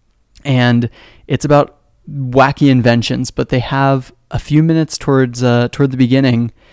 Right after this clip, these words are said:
they've got a segment on how people interacted with skyscrapers when they were first being built.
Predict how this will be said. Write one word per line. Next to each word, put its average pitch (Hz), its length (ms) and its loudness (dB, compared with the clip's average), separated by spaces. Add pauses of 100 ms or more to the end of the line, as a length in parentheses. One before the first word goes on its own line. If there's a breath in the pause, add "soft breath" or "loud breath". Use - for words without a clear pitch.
(300 soft breath)
they've 123 200 -2
got 127 180 2
a 131 80 0
segment 123 680 -2
on 113 640 0 (480)
how 127 220 -2
people 131 680 -2
interacted 131 960 -2 (320)
with 135 160 0
skyscrapers 156 840 -2
when 131 140 0
they 123 100 2
were 120 140 -2
first - 400 -4
being 120 240 2
built. - 440 -6